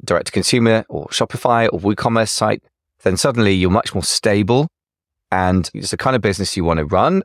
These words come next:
And I would say also it's a kind of business increasingly that will be more sellable. There's been a big wave in recent couple of years of very sellable Amazon businesses, but that wave has come to a bit of a crashing close for the moment because the aggregators have stopped buying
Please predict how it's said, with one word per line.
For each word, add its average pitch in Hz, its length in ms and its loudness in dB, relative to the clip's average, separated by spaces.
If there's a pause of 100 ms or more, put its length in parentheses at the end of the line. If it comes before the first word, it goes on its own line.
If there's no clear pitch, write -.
And 95 160 0
I 110 60 4
would 107 160 0
say 92 160 0
also 98 280 0
it's - 120 -4
a 98 60 -4
kind 110 220 0
of 101 100 0
business 95 400 -2
increasingly 87 840 0 (580)
that 98 160 0
will 90 120 4
be 85 200 0
more 85 200 2
sellable. 95 520 -2 (160)
There's 90 180 2
been 92 220 0
a 87 80 0
big 92 320 -4
wave 95 500 0 (440)
in 95 180 0
recent - 720 -2
couple - 200 -4
of 98 100 -4
years 113 300 2 (440)
of 92 160 -2
very 98 200 2
sellable 98 600 0
Amazon 101 400 0
businesses, 156 480 0
but - 120 -4
that 135 140 0
wave 135 180 2
has 123 100 -2
come 117 200 -2
to - 160 0
a 98 60 2
bit 98 140 0
of 92 60 2
a 92 40 2
crashing 95 420 -2
close 107 320 0
for - 120 -4
the 85 80 0
moment 87 300 2
because - 220 -4
the 90 180 0
aggregators 87 600 -2
have 80 100 -8
stopped - 380 -2
buying 85 400 2